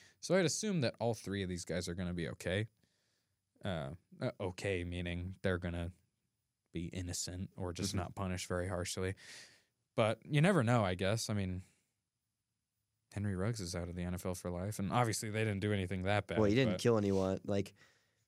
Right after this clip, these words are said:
Speaker 2: Henry Ruggs, he, like, killed
Speaker 1: What
Speaker 2: someone
Speaker 1: Jalen,
Speaker 2: with a car
Speaker 1: Jalen
Speaker 2: crash.
Speaker 1: Carter, though, like, reckless, reckless driving like that, that's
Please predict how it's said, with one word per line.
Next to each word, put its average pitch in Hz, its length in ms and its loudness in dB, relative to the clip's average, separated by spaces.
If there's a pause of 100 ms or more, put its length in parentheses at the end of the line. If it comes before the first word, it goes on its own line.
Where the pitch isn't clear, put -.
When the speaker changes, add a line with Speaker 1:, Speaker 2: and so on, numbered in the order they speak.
(100)
Speaker 2:
Henry 135 180 6
Ruggs, 120 280 8
he, 113 80 2
like, 104 160 4
killed - 160 4
Speaker 1:
What 151 80 6
Speaker 2:
someone 143 240 4
Speaker 1:
Jalen, 175 80 4
Speaker 2:
with 87 120 0
a - 20 -2
car 127 160 4
Speaker 1:
Jalen 185 140 6
Speaker 2:
crash. 175 60 2
Speaker 1:
Carter, 185 280 6
though, 120 160 4
like, 110 160 0
reckless, 127 580 0 (100)
reckless 117 380 -2
driving 120 460 0
like 127 180 -2
that, 135 280 -2 (460)
that's - 580 -2